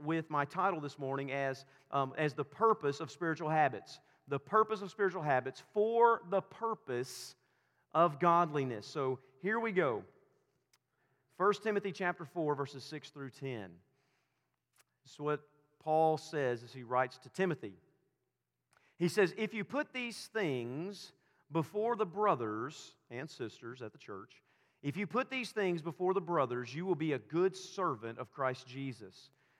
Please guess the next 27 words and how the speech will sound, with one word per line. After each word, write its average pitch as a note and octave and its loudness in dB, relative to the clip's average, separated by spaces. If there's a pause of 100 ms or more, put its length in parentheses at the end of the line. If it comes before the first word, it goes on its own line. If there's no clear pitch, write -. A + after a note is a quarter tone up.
(180)
being F3+ 4
trained F3 0
in D3 -2
the C#3 0
words E3 2
of E3+ -8
the E3 -6
faith B2 -2 (420)
and D3+ 2
of D3 2
the D3 -2
good D#3+ 2
doctrine E3+ 0
you C#3 -4
have C3+ -2
followed. A2+ -2 (640)
Have E3+ 6
nothing A#3 2
to A3 -6
do D#3 -2 (100)
with C#3+ 0
irreverent, F3 2
silly F3+ 0
myths. E3 -4 (540)
Rather, G3+ 4
train A3 -2
yourself C#3 -2